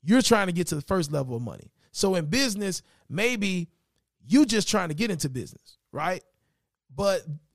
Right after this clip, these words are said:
uh, the person whose hair shop you're, you're at and looking at for motivation and you're picking their brains, they just made their first hundred thousand in business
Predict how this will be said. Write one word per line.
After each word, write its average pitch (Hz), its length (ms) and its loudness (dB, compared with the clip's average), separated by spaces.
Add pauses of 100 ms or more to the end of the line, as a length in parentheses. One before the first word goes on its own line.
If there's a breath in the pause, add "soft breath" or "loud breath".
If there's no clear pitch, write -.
(120)
uh, 170 200 -2
the 156 120 -10
person 220 580 0 (100)
whose 208 200 -2
hair 254 260 4
shop 170 540 -4 (580)
you're, 190 600 0 (400)
you're 170 260 -2
at 226 380 2
and 165 200 -2
looking 214 280 0
at 180 160 -4
for 175 100 -6
motivation 175 680 -2
and 156 120 -10
you're 156 140 -4
picking 202 300 -4
their 160 140 -4
brains, 185 540 -2 (360 soft breath)
they 233 160 4
just 196 200 -2
made 190 220 -2
their 185 120 -2
first 175 220 -4
hundred 165 260 -2
thousand 160 340 0
in 123 100 -6
business 117 460 -10